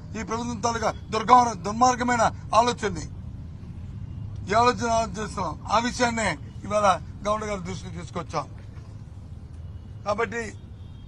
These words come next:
ఈ ప్రభుత్వం చేస్తున్న ఇలాంటివి కార్యక్రమాల్ని ఇవాళ ఏదో చేస్తే ఇది ఆగిపోతుందని కాదు. ఇవాళ ప్రభుత్వం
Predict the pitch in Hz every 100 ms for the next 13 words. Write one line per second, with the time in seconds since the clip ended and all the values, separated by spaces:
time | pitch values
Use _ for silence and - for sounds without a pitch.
0 | - 202 190 214 220 208 226 214 214 208
1 | 233 202 175 - - - 208 226 214 196
2 | 180 156 - - - - - - 190 220
3 | 220 226 233 180 - - 220 - 233 180
4 | - - - 220 196 202 226 226 226 226
5 | 220 220 220 175 - - - - - -
6 | - 214 233 202 226 240 240